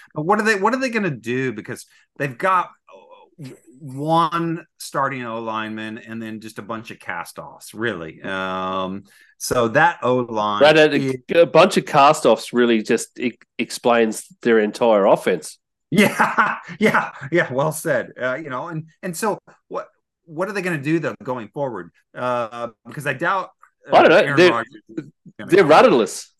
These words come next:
Speaker 2: They're rudderless.
Speaker 1: Yeah.
Speaker 2: Uh, you,
Speaker 1: Yeah.
Speaker 2: y-, you look at the, even the press conferences afterwards, and Robert Saleh doesn't know what's going on with this team. He has no,
Speaker 1: Hmm.
Speaker 2: he has no idea. He is, he is out of his depth,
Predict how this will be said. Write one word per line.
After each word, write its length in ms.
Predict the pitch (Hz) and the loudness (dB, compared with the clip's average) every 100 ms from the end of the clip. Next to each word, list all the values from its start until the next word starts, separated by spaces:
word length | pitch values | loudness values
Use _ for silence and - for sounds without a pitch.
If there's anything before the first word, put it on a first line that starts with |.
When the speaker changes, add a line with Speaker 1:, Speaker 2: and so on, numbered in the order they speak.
| - | 0
Speaker 2:
They're 140 | 214 | 2
rudderless. 480 | 214 247 220 208 135 | 2 2 2 0 -2
Speaker 1:
Yeah. 180 | 143 - - _ _ _ - | -4 -4 -8 _ _ _ -4
Speaker 2:
Uh, 60 | |
you, 220 | 196 214 | -2 2
Speaker 1:
Yeah. 400 | 240 220 190 123 170 | 2 2 2 -2 -2
Speaker 2:
y-, 120 | 175 - - | -4 -6 -10
you 240 | 196 208 | -2 0
look 220 | 196 220 | 0 0
at 80 | 208 | -2
the, 200 | 143 185 | -4 0
even 180 | 190 165 | 0 0
the 80 | 139 | -2
press 340 | - 208 190 | 0 0 0
conferences 920 | - 196 196 202 - 175 151 147 - _ - | 0 0 0 -8 -2 0 0 -4 -14 _ -2
afterwards, 720 | 139 165 170 170 165 220 - - | 4 4 2 -2 0 -2 -4 -2
and 280 | 151 151 | 0 2
Robert 240 | 156 202 202 | 2 2 0
Saleh 380 | 190 160 151 135 | 2 4 4 4
doesn't 260 | 143 139 | 2 2
know 140 | 131 120 | 2 2
what's 200 | 123 - | 0 0
going 280 | 117 113 104 | 0 2 2
on 160 | 117 | 0
with 120 | 117 | -2
this 160 | 98 - | -4 -10
team. 260 | - 87 - _ _ _ _ | -10 -10 -12 _ _ _ _
He 140 | 180 190 | 0 4
has 180 | 254 120 | 6 6
no, 300 | 113 107 98 | 6 4 4
Speaker 1:
Hmm. 120 | 90 | 2
Speaker 2:
he 120 | 190 | 4
has 240 | 185 165 | 6 4
no 500 | 139 135 139 139 135 131 | 0 4 4 4 4 2
idea. 400 | 113 107 101 110 | 0 -4 -4 -8
He 200 | 131 151 | -2 0
is, 320 | 143 139 - | 0 -4 -12
he 180 | - 156 | -4 -2
is 180 | 151 - | -2 -2
out 240 | 131 135 160 | -2 2 2
of 80 | 147 | 0
his 180 | 127 - | -4 -2
depth, 320 | 107 90 | -2 -4